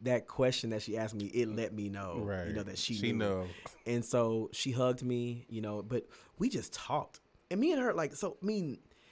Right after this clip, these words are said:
Speaker 1: we never, like, like, I'm, I was talking to her like an adult. And it's so weird 'cause, like, we never, she was, she, she always saw me as little Dustin, you know? Um, but when we talked, we, I was just,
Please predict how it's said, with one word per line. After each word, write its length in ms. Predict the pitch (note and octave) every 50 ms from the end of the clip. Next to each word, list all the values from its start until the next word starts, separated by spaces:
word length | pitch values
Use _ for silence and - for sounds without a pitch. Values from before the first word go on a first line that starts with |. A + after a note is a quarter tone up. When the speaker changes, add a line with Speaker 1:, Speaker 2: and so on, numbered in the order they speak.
| - _ _ _ _ _ _ -
Speaker 1:
we 180 | A#2 G3 C#4
never, 340 | D#4 F#3 C#3 D#3+ D#3+ C3+ A#2+ G#2+
like, 260 | G2+ G2+ F#2+ - - -
like, 180 | C#3 C3 - -
I'm, 160 | - D3+ F3+ F3 -
I 60 | -
was 140 | D#3 D3+ D3
talking 300 | D3+ - D3+ E3+ - D#3+ D3
to 60 | C#3
her 60 | C3+
like 140 | B2+ A#2+ -
an 60 | G#2
adult. 440 | F#2+ F#2 F#2+ F#2+ G#2 G#2 F2+ - - _ _ -
And 100 | A#2 C3+
it's 140 | C3+ C#3 -
so 140 | - D#3 D3
weird 340 | C3 A#2+ C3 C3 B2 A2+
'cause, 120 | - A#2 G#2+
like, 160 | B2 A#2+ -
we 140 | - A#2+ B2+
never, 300 | B2+ B2 B2+ C3+ C3 A2
she 180 | - - - E3
was, 160 | D#3 C#3+ D3
she, 140 | - - D3+ -
she 160 | - - G#3 F#3+
always 440 | - E3+ F#3+ G#3+ G#3+ G3+ F#3+ E3 -
saw 240 | - - C#3 C#3 C#3
me 280 | C3 C3 B2 A#2+ A#2+ -
as 320 | - A2 G#2+ G#2+ G#2 -
little 220 | A2 A2+ G#2+ G#2+
Dustin, 480 | G#2 G2+ G#2 G2 - - - E2 D#2+ G2 - _ _ _ -
you 100 | - A2
know? 300 | A2 G#2+ G#2 G#2 G#2+ - - - - - - - _ -
Um, 560 | - A2+ A2+ A2 G#2+ G#2+ G#2+ G#2 G2+ F#2+ F2 - _ _ - -
but 340 | G#2 B2 A#2+ A#2 A2+ A2 - - _ _ _ _ _ _ _ _ _ _ _ -
when 160 | - B2+ C3
we 100 | C#3+ D#3
talked, 320 | D3+ - E3+ F3+ G#3 E3+
we, 120 | D3+ E3 -
I 100 | - -
was 160 | - F#4+ E3+
just, 160 | D#3+ E3+ -